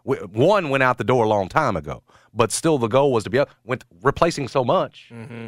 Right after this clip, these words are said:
Speaker 1: You know, you come in, you're, you're starting the, the year next year as a middle-of-the-road pick in the A A C. Nobody's gonna get excited about that. You know, you're, you're, you're still trying to figure things out game one. You'd hope to come through with a little more experience.
Speaker 2: Yep.
Speaker 1: Right? Just a little bit more that you knew
Speaker 2: Yep.
Speaker 1: that you had.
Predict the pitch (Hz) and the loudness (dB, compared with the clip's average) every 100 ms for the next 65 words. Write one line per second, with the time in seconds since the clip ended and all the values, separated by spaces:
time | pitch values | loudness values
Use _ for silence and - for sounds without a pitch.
0 | - 208 127 196 196 160 147 147 135 135 | 0 2 2 0 2 2 0 -2 -2 -2
1 | 156 - 156 135 135 123 - 127 127 151 | 0 4 4 2 -2 -2 -2 -2 2 2
2 | 139 127 147 139 113 127 143 131 123 143 | 2 0 0 2 2 2 2 4 4 4
3 | 143 131 - 151 143 123 110 123 147 139 | 2 0 -2 -2 0 0 2 4 4 2
4 | - 185 143 - 101 143 165 165 147 147 | -2 -6 -6 -6 0 2 2 0 0 -2
5 | 143 135 - 135 135 135 - 90 90 - | -2 -4 0 0 2 0 2 0 0 -6
6 | _ _ _ _ 107 101 98 135 110 123 | _ _ _ _ -2 0 0 0 0 -2
7 | 120 120 - 160 170 160 151 127 - 147 | 0 -2 0 0 2 2 2 0 -4 -4
8 | 143 143 151 139 120 113 107 117 113 110 | -2 0 0 2 2 2 2 0 2 0
9 | 123 87 92 - _ 107 95 135 - 104 | 2 0 -2 -10 _ 0 2 2 -2 -2
10 | 127 104 - 135 110 95 95 101 90 95 | -2 -2 -2 0 2 2 2 2 0 0
11 | 82 76 - 135 101 67 - 120 - - | -2 -4 -6 -2 -2 -4 -6 -4 -4 -6
12 | _ 78 95 101 95 123 - 107 127 117 | _ -2 0 0 0 2 2 2 2 2
13 | 107 110 120 101 92 107 95 104 120 98 | 2 2 2 0 -2 -4 -2 0 0 0
14 | 82 - - 104 107 - 85 110 87 69 | -2 -8 -14 -2 0 4 6 6 4 0